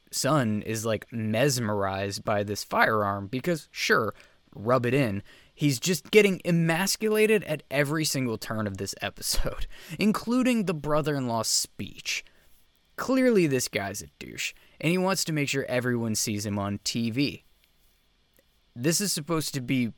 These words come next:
Walter's surprise birthday party. This is a celebration of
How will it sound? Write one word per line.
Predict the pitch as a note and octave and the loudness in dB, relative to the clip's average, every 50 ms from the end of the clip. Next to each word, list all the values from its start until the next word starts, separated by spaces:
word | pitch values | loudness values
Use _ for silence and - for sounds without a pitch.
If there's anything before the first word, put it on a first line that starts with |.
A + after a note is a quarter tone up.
| _ _ _ | _ _ _
Walter's | - A#2 A2+ A2+ B2 C3 C3+ C#3+ C#3 - - B2 A2 G#2+ G2+ - - - - _ _ | -12 -8 -4 2 4 4 4 4 2 -2 -2 -2 0 0 -2 -4 -8 -10 -12 _ _
surprise | - - - A2 - - - A2 G#2+ G#2 G#2 G2+ G2 F#2+ - - _ _ _ _ _ _ _ _ - | -12 -8 -8 -8 -6 0 2 2 2 2 2 -2 -4 -8 -12 -16 _ _ _ _ _ _ _ _ 0
birthday | - F3+ F#3+ E3+ - - - A#2 G#2+ - | 2 2 2 2 -2 -8 -10 -10 -10 -10
party. | - - - - - B1 A1+ - - - | -8 -2 -2 -2 -2 -2 -8 -14 -20 -16
This | - - B2+ C3 - | -10 -6 -4 -4 -4
is | B2+ A#2 | -2 -2
a | A2+ | -2
celebration | - - - C#3+ B2 A2+ A2 G#2+ G2 - A2+ A2+ A2 - - A2 G#2 G#2 | 0 2 2 2 2 0 0 -4 -4 -2 -2 -2 -2 -2 -4 -4 -6 -6
of | G2 F#2+ F#2+ - | -6 -10 -14 -18